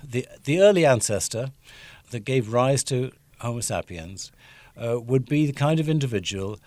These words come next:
that would never want to be crossed. So if you came to a different decision about when to stop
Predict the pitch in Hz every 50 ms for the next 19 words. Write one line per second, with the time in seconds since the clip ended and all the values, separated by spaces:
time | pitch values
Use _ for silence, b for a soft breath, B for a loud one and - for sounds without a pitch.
0 | b b b b - 123 127 123 127 120 117 113 120 123 131 143 147 147 160 156
1 | 127 120 120 117 - - 107 107 107 - - - - 110 80 69 - - - -
2 | - - - _ _ _ _ b b b b b b b b - - - 120 113
3 | 110 123 127 135 123 123 110 - - 131 127 139 151 160 160 165 165 160 151 -
4 | _ - - 135 127 123 117 - - 117 110 110 107 107 - 185 175 - - 156
5 | 147 131 - 139 - - 143 131 113 - 98 80 78 85 - - 117 104 120 113
6 | 110 110 - 110 113 110 117 127 131 131 131 120 113 107 - - - 143 123 98
7 | 80 - _ _